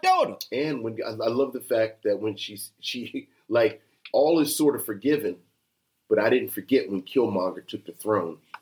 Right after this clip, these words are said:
Speaker 2: you stood behind him.
Speaker 1: Yes, yes, yes, yes. You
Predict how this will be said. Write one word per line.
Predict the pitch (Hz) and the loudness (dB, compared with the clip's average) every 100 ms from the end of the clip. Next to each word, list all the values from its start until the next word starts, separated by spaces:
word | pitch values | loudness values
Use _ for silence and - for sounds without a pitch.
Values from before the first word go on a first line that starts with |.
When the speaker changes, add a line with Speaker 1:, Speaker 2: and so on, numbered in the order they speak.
| _ - | _ -14
Speaker 2:
you | 101 | -8
stood | - 98 - | -4 -4 -4
behind | 87 92 80 - | -8 -8 -8 -14
him. | - _ - | -20 _ -2
Speaker 1:
Yes, | 143 135 - - - _ _ _ _ | -2 -2 -4 -6 -6 _ _ _ _
yes, | 147 135 - - - - _ _ _ | -4 -4 -4 -6 -6 -12 _ _ _
yes, | 113 143 107 - - _ _ _ _ | -4 -2 -2 -10 -10 _ _ _ _
yes. | 151 143 139 | -4 -4 -4
You | 180 214 202 | -2 -2 -4